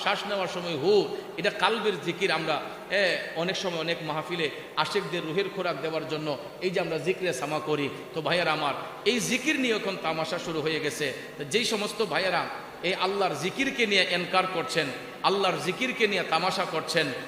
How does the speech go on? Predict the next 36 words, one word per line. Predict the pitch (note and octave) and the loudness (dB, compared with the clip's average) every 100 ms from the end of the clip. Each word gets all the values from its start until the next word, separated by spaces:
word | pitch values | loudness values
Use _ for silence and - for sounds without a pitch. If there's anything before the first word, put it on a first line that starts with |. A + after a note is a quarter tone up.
| - | 2
আমি | D3+ F#3+ | 4 6
আপনাদেরকে | F#3+ - E3+ E3+ F#3 F3 D#3 - - - - | 4 2 0 0 0 2 2 0 -8 -8 0
জোরহাত | A3+ E3+ A#3 C4 | 4 6 6 6
করে | B3 G3 | 6 6
বলবো, | F3 E3+ D#3+ | 6 4 2
ব্যবসা | D3+ F#3+ - | 2 2 0
করেন | A3+ G#3+ F3+ | -2 -2 -2
ভালো | D3+ E3 D#3+ | -2 -2 -2
কথা, | D3+ C#3+ B2 - - - | -2 -2 -4 -8 -8 -6
আপনাদের | D3 D#3+ E3 C#3 | -4 -4 -4 -2
ভিউয়ার্স | F3+ F#3 - - | 2 2 2 0
বাড়ুক, | E3 F3 - - - - | 2 0 -2 -8 -10 0
ফলোয়ার | F3+ G3 F#3+ | 4 6 6
বাড়ুক, | E3+ E3+ F3 E3+ F3+ - - | 4 2 2 0 -8 -6 -2
এটা | E3+ | 2
আমি | G3 F#3 E3 | 2 2 2
দোয়া | G3 | 4
করি, | F#3+ G3 B3 | 4 2 2
আল্লাহ | A3+ F3 E3 | 2 0 -2
আপনাদের | E3+ E3+ | -2 -2
ব্যবসায় | E3 D#3 - E3+ | -2 0 0 0
উন্নতি | F#3 F#3+ F#3 | -2 -2 -2
দান | D#3+ D#3+ D#3+ | -2 -2 0
করুক। | D#3+ - | 0 0
কিন্তু | B3+ C4+ A3+ D#3+ - - - - | 0 4 4 2 -2 -8 -2 6
এরকম | A#3+ B3+ A#3+ | 6 6 4
ব্যবসা | G#3 F#3+ - | 2 2 2
করবেন | A#3+ G#3+ F#3 F#3 | 0 0 0 0
না, | F3+ C3 - - - | 0 -4 -6 -10 -2
যেই | - G#3+ | 4 4
ব্যবসা | F3 G3 - B3 | 4 0 2 0
করলে | A3+ G3+ F3+ | 0 0 0
আপনার | E3 E3 E3 | 0 -2 -2
ঈমান | G3+ A3 G3+ | 2 2 2
নষ্ট | F#3 - F#3+ | 2 0 0
হয়, | E3 D3+ | 2 0